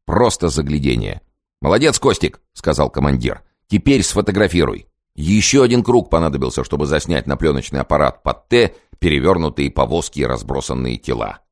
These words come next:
«Тебе цацку, а мне, пожалуй, что и клюкву», кричал довольный Летнап, предвкушая награду.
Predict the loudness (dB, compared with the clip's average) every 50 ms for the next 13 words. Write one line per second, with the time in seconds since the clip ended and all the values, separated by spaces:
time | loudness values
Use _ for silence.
0 | _ _ _ _ _ -2 -2 0 0 0 -2 -2 0 0 0 0 0 -2 2 4
1 | 4 4 2 0 _ _ _ -6 -6 -6 -4 -4 -4 -2 -2 0 2 2 2 2
2 | 2 2 2 2 0 -2 -4 -4 -2 -2 -2 -2 -6 -8 -4 -4 -4 -6 -6 -8
3 | -10 -8 -8 -10 -12 _ _ _ _ -6 -2 -2 -2 0 0 0 0 2 2 0
4 | 2 2 0 0 -2 -4 -4 -4 -4 -6 -4 -2 0 0 0 0 -2 -8 _ _
5 | _ -6 -6 -6 -6 -10 -12 -12 -10 -4 -2 -2 -2 -2 -4 -8 -10 -8 -6 -4
6 | -4 -4 -6 -8 -14 -16